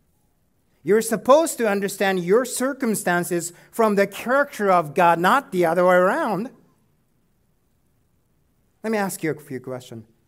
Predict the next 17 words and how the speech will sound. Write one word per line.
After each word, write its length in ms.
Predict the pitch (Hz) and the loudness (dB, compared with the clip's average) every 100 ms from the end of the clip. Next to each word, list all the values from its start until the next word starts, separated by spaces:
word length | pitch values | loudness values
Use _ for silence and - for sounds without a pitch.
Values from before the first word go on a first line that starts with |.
| _ _ | _ _
Is 160 | 147 165 | -8 -6
your 100 | 269 | -6
perception 720 | - 233 233 269 269 - 247 | -4 -6 -2 -4 -4 -6 -6
of 100 | 220 | -4
life 360 | 208 190 196 196 | -4 0 -2 -2
circumstances 1300 | - 202 202 165 151 151 139 139 135 131 131 - _ _ _ _ _ | -4 -4 -4 -6 -4 -4 -4 -6 -6 -6 -8 -12 _ _ _ _ _
more 280 | 143 185 202 | -2 0 0
accurate 680 | 175 214 214 - 147 117 - - _ _ _ _ _ _ _ _ _ _ _ _ _ _ _ _ _ _ _ - | -2 -4 -4 -10 -8 -10 -12 -20 _ _ _ _ _ _ _ _ _ _ _ _ _ _ _ _ _ _ _ -6
than 160 | 151 | -4
what 160 | 156 151 | -4 -4
the 60 | 135 | -6
Word 200 | 135 131 | -6 -6
of 120 | 117 | -6
God 280 | 123 117 - | -6 -6 -10
says? 360 | 113 92 - _ _ _ _ _ _ _ _ _ _ _ _ _ _ _ _ _ _ _ _ _ _ _ _ _ _ _ _ _ _ _ _ _ _ _ _ - | -14 -16 -20 _ _ _ _ _ _ _ _ _ _ _ _ _ _ _ _ _ _ _ _ _ _ _ _ _ _ _ _ _ _ _ _ _ _ _ _ -16
Is 140 | - | -14
it? 140 | 190 | -14